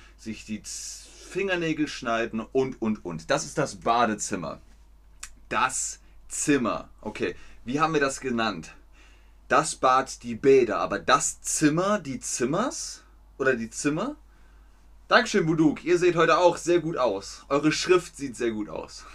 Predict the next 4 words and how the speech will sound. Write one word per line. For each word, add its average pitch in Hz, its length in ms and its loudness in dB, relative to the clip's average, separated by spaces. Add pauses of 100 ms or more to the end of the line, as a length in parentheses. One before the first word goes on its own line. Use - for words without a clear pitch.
(300)
<laughs> 156 100 -4 (1500)
Genau, 165 500 4 (240)
es 135 180 -2
ist 147 320 -4